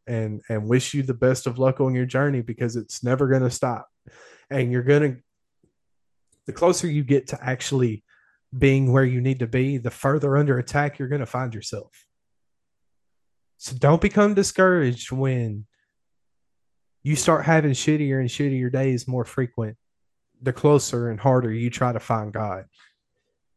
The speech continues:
Because what you're doing when you're searching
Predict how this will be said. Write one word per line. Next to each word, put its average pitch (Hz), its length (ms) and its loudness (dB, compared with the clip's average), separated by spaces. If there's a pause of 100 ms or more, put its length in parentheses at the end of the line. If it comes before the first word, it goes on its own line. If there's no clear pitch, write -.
(360)
Because 127 640 0 (320)
what 160 260 4
you're 175 100 4
doing 151 460 4
when 135 180 2
you're 127 300 -2 (100)
searching 117 720 -2